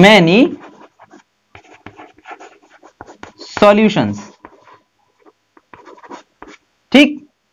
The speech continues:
अब इसको भी अपन एक example समझ लेते हैं, है ना। मान लीजिए मैंने दो, एक, अ, मैं ले लेता हूं दो x plus three y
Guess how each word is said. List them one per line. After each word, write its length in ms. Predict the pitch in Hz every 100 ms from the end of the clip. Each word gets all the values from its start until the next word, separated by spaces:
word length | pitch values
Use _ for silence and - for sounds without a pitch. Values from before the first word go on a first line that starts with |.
| _ _ _ _ _ _ _ _ _ _ _ 208
अब 280 | 285 - _ -
इसको 280 | 170 175 214
भी 100 | 254
अपन 200 | 254 262
एक 100 | 254
example 440 | 233 240 247 254
समझ 240 | 247 240 233
लेते 240 | 240 254
हैं, 180 | 254 - _ _ _ _ _ 208
है 60 |
ना। 200 | 269 165 - - _ -
मान 160 | 135 147
लीजिए 260 | 190 214
मैंने 220 | 214 208 190
दो, 220 | 185 214
एक, 360 | 202 175 180 180
अ, 760 | 170 147 139 127 - _ -
मैं 100 | 156
ले 120 | 175
लेता 180 | 185 185
हूं 200 | 208 185
दो 160 | 131 180 233 - - _ _ -
x 360 | 180 196 - - _ - - -
plus 280 | 185 202 - - - _
three 200 | 156 170
y 260 | 160 175